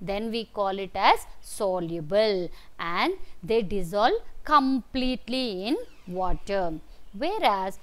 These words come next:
substances that do not dissolve in water like soil are called insoluble materials. Soluble materials are the things which get dissolved in the water and insoluble materials are the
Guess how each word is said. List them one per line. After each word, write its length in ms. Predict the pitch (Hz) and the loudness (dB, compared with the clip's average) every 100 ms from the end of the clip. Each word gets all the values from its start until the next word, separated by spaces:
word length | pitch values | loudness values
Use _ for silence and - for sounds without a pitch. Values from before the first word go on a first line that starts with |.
| - | -12
substances 1040 | - - 277 - - 349 359 - 349 269 214 | -6 2 2 2 -6 -4 -2 -4 -4 -2 0
that 260 | 208 175 | 0 0
do 120 | 196 | -4
not 460 | 196 196 233 320 247 | -4 0 2 4 2
dissolve 520 | 240 190 208 202 190 | 0 2 4 2 2
in 180 | 180 175 | -6 -8
water 680 | 175 185 208 - 185 170 180 - - | -2 -2 -2 -4 -6 -6 -8 -6 -2
like 300 | 190 214 - | 2 2 4
soil 800 | - - 190 185 180 175 170 190 - - | 4 4 4 -2 -2 -2 -2 -2 -4 -8
are 280 | - 180 185 | -6 -4 -4
called 420 | 180 190 202 403 - - - | -4 0 4 4 0 -8 -6
insoluble 920 | 214 233 - 214 180 165 165 190 320 427 | -4 -4 -4 -2 -2 -4 -2 -2 -2 0
materials. 840 | 247 - 165 160 185 190 170 - - - - | -2 -2 -6 -2 -2 -2 -4 -8 -12 -14 -20
Soluble 640 | 196 - 196 196 208 233 247 | -12 -2 0 2 2 -2 -2
materials 680 | 220 202 220 208 220 220 | -4 -4 -4 -4 -4 -4
are 120 | 226 208 | -6 -6
the 140 | 208 | -6
things 440 | - 214 254 330 - - | -8 -6 -4 -4 -6 -8
which 260 | 190 190 - | -6 -4 -4
get 260 | 208 214 175 | -2 -2 -4
dissolved 720 | 190 175 175 202 208 247 269 | -6 -4 -2 0 2 2 0
in 140 | 226 | -2
the 100 | 233 | -2
water 640 | 226 185 165 - 180 175 - - - | -2 -4 -8 -8 -6 -6 -8 -16 -12
and 220 | 175 170 | -8 -6
insoluble 800 | 175 202 - - 240 240 240 240 | -6 -8 -6 0 2 2 -2 -4
materials 680 | 240 220 226 226 220 220 220 | -4 -4 -6 -4 -4 -4 -4
are 80 | 226 | -6
the 160 | 208 | -4